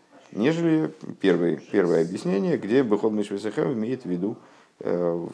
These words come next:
включить в зону об-, обязательности соблюдения этого запрета также территории вне земли Израиля.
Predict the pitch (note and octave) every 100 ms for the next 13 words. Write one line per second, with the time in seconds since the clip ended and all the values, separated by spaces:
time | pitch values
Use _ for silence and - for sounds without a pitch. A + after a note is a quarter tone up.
0 | - - - F#2 F2 A2 - - _ _
1 | _ _ _ - - F2 E2 E2+ F2+ F2
2 | E2+ E2 _ _ _ _ - - G1+ -
3 | C#2 E2+ D#2 - E2+ F2 F#2+ F2+ D#2+ D#2+
4 | - F2+ F2 - - E2+ F2 E2 - F2+
5 | G#2 D#3+ D3 - A2 G2+ G#2 - - -
6 | - G2 F#2+ G#2 F#2 F#2+ G2 F#2 F#2+ F2+
7 | E2+